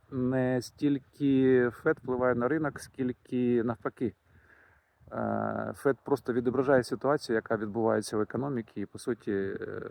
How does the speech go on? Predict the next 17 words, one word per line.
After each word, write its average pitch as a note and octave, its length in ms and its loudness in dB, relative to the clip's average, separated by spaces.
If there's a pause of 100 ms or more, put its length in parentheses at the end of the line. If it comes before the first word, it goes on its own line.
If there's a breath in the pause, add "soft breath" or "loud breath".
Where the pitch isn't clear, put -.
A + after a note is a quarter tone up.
(180)
ринок — A#2+ 360 -2
це G#2+ 160 -6
відображення, G#2+ 800 -2
відо-, A2 220 -4
відображення A2 680 -2
економіки. G2+ 500 -10
Тому A2 140 -4
ми G#2+ 60 0
маємо G#2 260 -2
розуміти, A2 480 -6 (640 loud breath)
що A2+ 260 0
у G#2+ 80 4
нас A2+ 500 0
лошадь — A#2 520 -2 (120)
це A2 260 2
не A2 160 2
фед. G#2+ 240 0